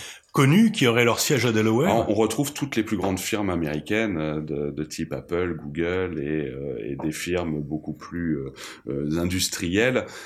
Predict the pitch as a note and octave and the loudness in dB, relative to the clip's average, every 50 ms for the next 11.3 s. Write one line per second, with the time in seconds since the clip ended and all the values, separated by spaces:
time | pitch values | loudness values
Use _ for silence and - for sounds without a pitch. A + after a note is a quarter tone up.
0 | - - - - D#2+ D#2 D#2 E2 D#2+ D#2+ D#2+ D#2+ E2+ G2 F#2+ - G2+ F2+ D#2+ C3 | -14 -8 -4 -2 0 0 0 0 0 0 0 0 0 -2 -2 0 0 2 2 2
1 | C#3+ C#3 - - A#2 A#2 A2+ - C#3+ C#3+ C#3+ C#3+ G2 E2+ - - F#2 E2+ F2 F#2 | 2 2 0 2 2 2 2 2 2 4 4 4 2 0 -2 -2 -2 -2 0 2
2 | G2 G#2 G#2+ A2 G#2+ G2 E2+ D#2+ - - - - F#2+ F2+ E2 D#2+ D#2 D#2 D2+ - | 2 4 4 4 2 2 0 -4 -6 -10 -10 -8 -8 -6 -4 -2 -2 -2 0 0
3 | C#3 B2 B2 A#2+ - - D3+ E3 F3 F3+ D#3+ C#3+ B2+ A#2 A2+ A2+ A2+ A2+ G#2+ - | 2 2 2 2 2 2 2 2 4 4 4 4 4 4 4 4 2 2 2 0
4 | A#2+ - - A#2 B2 B2 A#2 - - G2 - C3+ B2 A#2 - B2 A2 - - - | -2 0 0 0 0 2 0 -2 -4 -2 0 2 2 2 2 0 0 0 2 2
5 | C#3+ D3 D#3+ E3+ D#3 - - - A#2+ A#2 A2 G#2+ A2 - - - B2+ A#2 A2 A#2+ | 2 2 2 2 2 2 2 2 2 4 4 4 2 2 2 2 2 2 2 0
6 | A#2 A2+ - C3 C3 C3 B2+ A2+ G#2+ G2+ G2+ C3 C3 B2+ B2 B2+ B2 A2+ A2+ A2 | 0 0 2 2 2 4 4 2 2 2 2 0 2 2 2 0 0 0 0 0
7 | - - A2+ A2 A#2 C3 D3 F3 F3+ F3+ - - - - - - - - - A2+ | 0 0 0 2 2 2 2 2 0 -2 -6 -14 -16 -16 -16 -18 -16 -8 -4 -2
8 | A#2 A2+ A2 - F3 D3+ A#2 A2 A2+ C3+ C3 C3 - - E3+ F#3+ F#3+ - - - | -2 0 0 0 0 2 2 4 4 4 4 4 4 4 2 2 0 -2 -6 -8
9 | - - - C3 D3+ E3 - - - A#2+ B2 C3 C3 - - D#3+ E3 F3+ E3+ - | -6 0 0 2 2 2 0 0 0 2 2 2 2 0 2 2 4 4 2 2
10 | - A2 C3+ C3 B2+ - - C#3+ C3 C3+ C#3 D#3 E3+ E3+ E3+ - A#2 B2+ C#3 C3+ | 2 2 2 2 2 2 0 2 2 2 2 2 0 -2 -2 0 0 2 2 2
11 | B2 C3+ - - G2+ F#2+ | 2 0 -2 -4 -6 -6